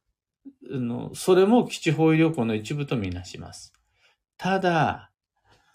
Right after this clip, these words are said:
お水取りとか、宿泊、あとは、できれば、スパ、温泉、あと自分へのお土産購入、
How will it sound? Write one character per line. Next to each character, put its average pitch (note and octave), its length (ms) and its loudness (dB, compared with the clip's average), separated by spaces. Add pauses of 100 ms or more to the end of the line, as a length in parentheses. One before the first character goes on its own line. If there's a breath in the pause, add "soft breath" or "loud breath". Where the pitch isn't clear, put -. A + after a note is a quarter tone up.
(680 soft breath)
お D3+ 120 2
水 G3 440 0
取 G3 260 8
り F#3+ 60 -8
と F#3+ 160 2
か、 F#2 500 0 (580)
宿 - 540 2
泊、 D3 540 0 (800)
あ E3 180 -2
と D#3+ 380 -2
は、 C3+ 880 0
で D3+ 280 0
き G3+ 180 2
れ G3 180 8
ば、 E3+ 600 6 (540)
ス - 180 -8
パ、 - 340 4 (160)
温 C3+ 260 2
泉、 G#2+ 420 -4 (1040)
あ C3+ 100 -10
と A2 160 -4
自 D#3 320 0
分 F#3+ 300 4
へ F#3+ 80 2
の C#3 160 4
お A#2 40 4
土 A#2 120 4
産 A2 260 -2
購 A2+ 220 -4
入、 F#2+ 320 -6